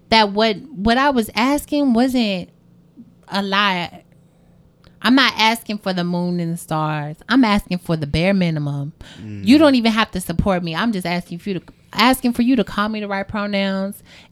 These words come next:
Speaker 1: in, out of public and in, in privacy and in,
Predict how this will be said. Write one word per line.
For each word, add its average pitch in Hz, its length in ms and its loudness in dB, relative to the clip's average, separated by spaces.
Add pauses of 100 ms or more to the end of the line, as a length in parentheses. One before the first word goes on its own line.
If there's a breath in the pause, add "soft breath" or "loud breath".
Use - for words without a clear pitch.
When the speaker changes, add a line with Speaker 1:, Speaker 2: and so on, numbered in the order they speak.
Speaker 1:
in, 220 280 2 (320)
out 220 220 6
of 226 80 2
public 226 400 4
and 208 140 0
in, 202 400 -2
in 240 200 4
privacy 247 480 -2
and 208 80 -6
in, 208 260 -4